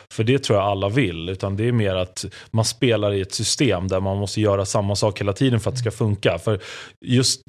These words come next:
annars blir det ju lite Billborn Bayern, och då kan det lika gärna bli fyra ett här eller noll tre. Eh, och jag gillar den, eh, det, liksom, så som Hammarby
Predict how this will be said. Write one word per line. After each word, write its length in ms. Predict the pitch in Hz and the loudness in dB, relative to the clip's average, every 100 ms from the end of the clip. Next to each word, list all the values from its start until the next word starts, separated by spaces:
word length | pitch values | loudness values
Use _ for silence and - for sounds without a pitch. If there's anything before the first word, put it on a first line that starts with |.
| - | -8
annars 280 | - 120 127 | -2 0 0
blir 220 | 156 180 | 2 2
det 80 | 175 | 4
ju 100 | 175 | 2
lite 260 | 117 101 101 | 2 0 -2
Billborn 460 | 104 101 98 98 | -2 -2 -2 -2
Bayern, 400 | 95 95 98 95 | -2 -4 -4 -4
och 120 | 95 113 | -2 0
då 100 | 117 | 2
kan 160 | 147 | 2
det 80 | 139 | 2
lika 200 | 135 123 | 2 2
gärna 120 | 104 | 0
bli 100 | 98 | -2
fyra 380 | - 113 101 101 | -2 0 2 2
ett 160 | 143 - | 0 -2
här 200 | 90 92 | -2 0
eller 240 | 101 98 | -2 0
noll 260 | 98 90 92 | 0 0 -2
tre. 280 | 147 107 73 - - - - | 0 0 -2 -6 -16 -20 -14
Eh, 380 | - 98 92 92 | -4 -2 -2 -2
och 680 | 92 87 87 101 98 92 101 | -4 -6 -6 -2 -2 -2 -2
jag 140 | 107 135 | 2 4
gillar 260 | 127 160 | 4 4
den, 480 | 117 98 92 92 92 | 2 -2 -4 -2 -2
eh, 720 | 98 92 95 98 90 - 87 | -2 -4 -4 -4 -6 -6 -6
det, 420 | - - - 110 110 | -6 -8 -8 -8 -6
liksom, 340 | 104 101 98 | -4 -4 -4
så 220 | - 110 | -2 -2
som 180 | 95 107 | 2 2
Hammarby 460 | 107 98 98 92 | 2 2 0 -2